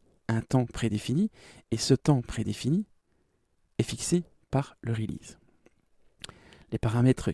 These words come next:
classiques attaque et auto-release, j'y reviendrai plus, au, plus en détail après. Nous avons le bouton de ratio. Le bouton de ratio représente tout simplement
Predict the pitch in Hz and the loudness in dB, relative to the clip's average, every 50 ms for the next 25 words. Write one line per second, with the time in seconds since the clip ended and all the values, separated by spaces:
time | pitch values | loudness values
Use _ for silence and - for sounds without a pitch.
0 | - - - 117 110 - - 123 - - - 117 113 - - 127 - - - - | -4 -4 -4 -4 -2 -2 -2 -4 -6 -4 -4 -4 -2 0 0 0 0 -2 -6 -8
1 | 113 - 113 120 - - 123 120 120 120 131 127 120 - - - - 110 113 - | -2 0 0 0 2 0 0 0 0 0 0 0 0 0 -2 -8 -8 -8 -6 -4
2 | 113 113 117 110 107 113 113 - - 107 - - - - - _ _ _ _ - | -2 0 0 0 0 -4 -6 -6 -8 -8 -6 -6 -6 -8 -8 _ _ _ _ -16
3 | - - _ _ - 127 117 113 113 113 113 110 107 110 - - 113 113 - - | -16 -16 _ _ -6 -4 -2 -2 0 0 -2 -2 -2 -2 -4 -6 -8 -10 -12 -14
4 | _ _ _ _ - - _ - 120 - - - 214 - - _ _ - - - | _ _ _ _ -20 -20 _ -10 -10 -8 -8 -8 -10 -10 -10 _ _ -20 -20 -20
5 | - - - - - - - - - - - - - 151 143 165 160 175 170 156 | -20 -20 -20 -20 -20 -20 -20 -20 -20 -20 -14 2 6 10 12 12 12 12 12 12
6 | 143 135 147 - - 165 156 139 131 - _ 107 - 113 110 113 113 - - - | 10 8 4 4 6 8 8 8 6 0 _ -4 -2 -2 0 0 -2 -2 -2 -2
7 | - 226 220 - - - - _ _ _ _ 131 131 127 131 - - 147 131 120 | -2 -2 -2 -4 -10 -20 -20 _ _ _ _ -2 -2 0 0 2 4 4 4 4
8 | 120 117 120 - - - 143 135 - - - - - - - - - - - 123 | 4 2 2 0 2 2 2 2 2 -2 -12 -20 -20 -20 -20 -20 -20 -6 -4 -4
9 | - - 135 131 147 156 127 - - - - 143 - - 139 131 - - 135 131 | 0 4 4 6 6 6 4 2 -2 -8 -8 -6 -2 0 2 2 2 4 4 6
10 | 131 143 143 123 | 6 6 4 2